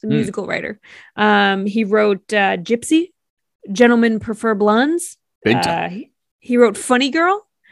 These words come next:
Speaker 2: Yeah.
Speaker 1: Um, and as Joe told me, he also wrote Mister Magoo's Christmas Carol,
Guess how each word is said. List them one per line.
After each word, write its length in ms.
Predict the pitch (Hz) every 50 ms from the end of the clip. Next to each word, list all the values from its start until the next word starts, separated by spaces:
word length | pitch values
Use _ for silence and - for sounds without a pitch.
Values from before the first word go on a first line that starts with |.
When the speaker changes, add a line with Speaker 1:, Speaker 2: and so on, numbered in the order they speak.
| _ -
Speaker 2:
Yeah. 280 | - - - 156 - - -
Speaker 1:
Um, 400 | 247 254 269 277 285 294 294 302
and 180 | - - 320 339
as 120 | 339 302
Joe 180 | - 359 349 -
told 200 | - 339 359 330
me, 140 | 349 339 294
he 100 | 302 330
also 260 | 311 311 - - 302
wrote 360 | 294 302 285 277 - - - -
Mister 280 | 254 294 269 - 302
Magoo's 320 | 262 269 233 247 277 254 -
Christmas 360 | - 330 285 269 302 277 -
Carol, 560 | 294 302 302 285 285 285 277 285 285 277 -